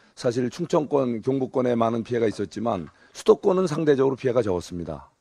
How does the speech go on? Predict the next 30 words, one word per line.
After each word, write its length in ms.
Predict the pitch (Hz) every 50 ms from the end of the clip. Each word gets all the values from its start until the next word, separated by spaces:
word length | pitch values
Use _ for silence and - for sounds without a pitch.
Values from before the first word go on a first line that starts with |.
| _ _
바로 380 | - 113 113 123 120 113 110 98
한강 460 | 95 - 165 165 151 143 143 135 127
정비 260 | 107 113 120 120 123
사업이, 640 | 110 120 117 117 113 101 101 90 87 95 131 170 175 - _ _ _ _ _
어, 160 | - 98 98
바로, 480 | 90 107 110 110 107 104 101 90 82 - _ _ _ _ - _
어, 100 | - 101
우리 200 | 107 123 139 127
제 240 | 110 135 143 135 131
지역구 400 | 113 - 135 135 123 - - 127
이천 340 | 117 120 123 - 151 147 147
지역에서도 520 | 135 135 127 120 110 95 110 107 120 117
범람 400 | - - 120 143 165 175 180 175 165
위기에 240 | 147 143 131 143 135
처했던 400 | - 147 143 131 - 135 127 120
많은 300 | 117 104 123 151 160 143
지역이, 500 | 123 135 127 117 113 131 131 101 82 - _ _ _ _ _ -
어, 480 | 98 101 104 98 95 92 82 69 95
아주 220 | 113 110 117 120 113
신속한 500 | - - 175 143 139 - - 131 120 117
물, 500 | 110 107 92 92 107 117 120 117 101 82
어, 140 | 104 104 95
배수 640 | - 104 113 110 - 123 113 110 110 92 85 80 - 69 67 _ _ _ _ _ _ _ _ _ _ _ _
이런 460 | - 101 117 113 113 107 95 78 - - - - -
작용으로 380 | - 110 120 131 135 131 123 131
인해서 580 | 120 113 101 90 107 90 78 92 131 160 180 - _
피해가 300 | - - 135 117 113 113
최소화된 480 | - - 139 127 127 120 107 110 104 98
바가 180 | 98 95 92
있습니다. 540 | 82 - - 85 82 78 78 76 71 78